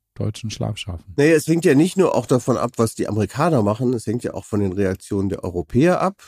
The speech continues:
Speaker 2: Ja? Macht man starke Gegenzölle, es hängt davon ab, was machen die Chinesen. Ein Szenario, das ja im Moment stark diskutiert wird, wenn die Chinesen nicht mehr in die U S A,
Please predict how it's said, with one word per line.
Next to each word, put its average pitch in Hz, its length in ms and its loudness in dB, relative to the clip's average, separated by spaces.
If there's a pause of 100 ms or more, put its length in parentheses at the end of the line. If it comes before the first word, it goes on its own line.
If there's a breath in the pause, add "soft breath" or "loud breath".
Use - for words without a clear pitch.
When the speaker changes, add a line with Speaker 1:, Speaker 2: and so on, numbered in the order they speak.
Speaker 2:
Ja? 156 220 -6 (200)
Macht - 260 -10
man 101 100 -2
starke 92 380 -6
Gegenzölle, 135 600 -2
es 117 140 -4
hängt 113 180 0
davon - 240 -4
ab, - 140 -8
was 95 160 -6
machen 98 180 -6
die 87 100 -6
Chinesen. 117 560 -6 (540 loud breath)
Ein 147 360 4
Szenario, 135 640 4
das 110 180 2
ja 117 100 4
im 101 60 2
Moment 107 360 2
stark 110 340 -2
diskutiert - 560 -2
wird, 131 320 0
wenn 120 160 2
die 117 100 -2
Chinesen 123 460 2
nicht 110 160 0
mehr 98 140 2
in 101 120 -2
die 98 100 0
U 87 120 -4
S - 160 -2
A, 156 220 -6